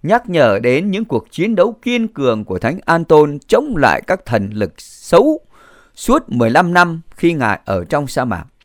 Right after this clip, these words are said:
Thánh Athanasio đã nói điều này trong Hạnh Thánh. Truyền thuyết và mỹ thuật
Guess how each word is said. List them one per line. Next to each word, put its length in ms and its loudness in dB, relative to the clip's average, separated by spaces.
Thánh 240 2
Athanasio 1040 2
đã 220 0
nói 340 -2
điều 220 0
này 260 -2
trong 240 -2
Hạnh 200 -6
Thánh. 260 -6
Truyền 300 4
thuyết 340 0
và 200 -2
mỹ 320 -4
thuật 240 0